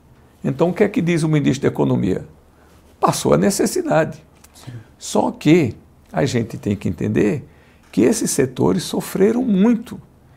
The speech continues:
Speaker 1: e contraíram dívidas. Então, não pode ser assim.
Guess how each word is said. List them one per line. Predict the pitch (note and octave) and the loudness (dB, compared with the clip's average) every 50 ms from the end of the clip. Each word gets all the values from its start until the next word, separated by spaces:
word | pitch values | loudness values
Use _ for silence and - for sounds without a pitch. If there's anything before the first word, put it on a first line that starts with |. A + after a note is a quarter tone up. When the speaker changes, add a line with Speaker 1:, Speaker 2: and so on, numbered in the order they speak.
| - - - _ - | -20 -20 -20 _ -4
Speaker 1:
e | - D3+ | -4 -4
contraíram | D3+ - - F#3 F3+ - - - D3+ D#3 G3 G#3+ G#3 | -2 0 0 0 0 2 0 2 2 2 2 2 0
dívidas. | E3 C#3+ F3+ G#3+ G#3 F3 - - - A#2 - - - - - _ _ _ _ _ _ | 0 2 2 2 2 2 0 -4 -4 -6 -6 -8 -12 -12 -16 _ _ _ _ _ _
Então, | C3+ C3 C3 - C3 D3 | -2 -2 2 2 2 4
não | F3+ G3+ G3+ | 4 4 2
pode | G3+ - E3 E3+ E3 - | 2 2 2 2 2 0
ser | - - A3+ | -2 -4 -4
assim. | G#3+ - - D3+ C#3+ C#3+ C#3+ - | -4 -4 -4 -2 -2 -2 -4 -6